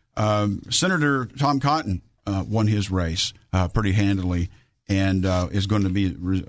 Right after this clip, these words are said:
uh, representing us in Senate for, uh, um, another term. And, of course, Congressman Bruce Westerman, who, um, uh, very handily beat his, um,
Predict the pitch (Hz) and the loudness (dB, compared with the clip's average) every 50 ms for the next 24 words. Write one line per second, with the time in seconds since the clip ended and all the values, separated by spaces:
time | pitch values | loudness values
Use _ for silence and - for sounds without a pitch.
0 | - 80 85 78 101 104 101 101 98 95 107 107 98 95 95 95 92 90 - - | -6 -4 -2 0 0 0 0 0 0 0 2 2 2 2 2 2 0 0 0 0
1 | 95 90 82 78 - - 104 98 90 90 87 - - - _ _ _ - - - | 0 0 0 0 0 0 0 0 0 -2 -4 -6 -14 -20 _ _ _ -6 -2 0
2 | 104 95 95 95 92 92 92 90 87 85 85 85 - - - - _ _ - 87 | 0 2 2 2 2 2 2 2 0 0 0 -2 -4 -8 -16 -20 _ _ -6 -4
3 | 82 80 78 73 73 71 - - 104 101 101 98 90 87 85 - - 92 85 82 | -4 -4 -4 -4 -4 -4 -2 0 2 2 2 2 0 -2 -2 -2 -2 0 0 0
4 | 82 80 - - _ _ _ _ _ - - - - - 123 117 113 - - 139 | -2 -2 -6 -8 _ _ _ _ _ -20 -20 -10 -4 0 0 0 0 0 0 0
5 | 135 123 117 - - 143 139 135 123 120 110 - - 107 104 95 101 107 101 95 | 0 0 -2 -2 0 0 0 0 0 -2 -2 0 0 0 0 2 0 0 0 0
6 | - 95 101 98 98 - - 98 90 92 90 87 85 - - - _ _ _ - | 0 0 0 0 0 0 0 0 2 2 2 0 0 -2 -4 -14 _ _ _ 0
7 | 113 113 107 107 104 104 101 98 98 95 92 87 85 - - - - - 104 101 | 2 2 2 2 2 2 2 0 0 0 0 -2 -4 -6 -10 -18 -10 -4 -2 0
8 | 98 95 95 120 123 117 107 117 113 110 110 104 98 98 92 87 85 98 95 92 | 0 2 2 2 2 2 2 2 2 2 2 0 0 0 0 0 0 0 0 -2
9 | - - _ _ _ _ _ - 117 104 107 104 90 - - 95 95 87 85 80 | -4 -8 _ _ _ _ _ -2 0 0 2 0 0 0 0 0 0 0 0 -2
10 | 78 71 | -2 -4